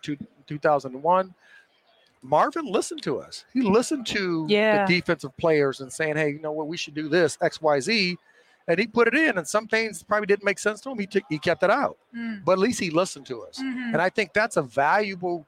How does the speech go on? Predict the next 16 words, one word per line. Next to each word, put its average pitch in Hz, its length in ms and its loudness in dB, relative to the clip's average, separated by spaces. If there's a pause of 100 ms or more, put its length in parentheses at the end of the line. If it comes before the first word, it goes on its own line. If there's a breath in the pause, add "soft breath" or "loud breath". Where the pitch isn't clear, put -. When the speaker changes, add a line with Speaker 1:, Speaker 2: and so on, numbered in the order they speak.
Speaker 1:
tool 165 480 -6
for 143 160 -4
coaches 123 640 -4 (400 loud breath)
to 151 160 2
let 147 320 4
their 170 120 2
players' 165 500 2
voices 151 420 -2
be 147 160 2
heard. 135 480 0 (600 soft breath)
They're 170 140 2
the 330 120 -2
ones 170 200 -6
out 131 180 2
there 131 140 -4
playing. 247 400 -4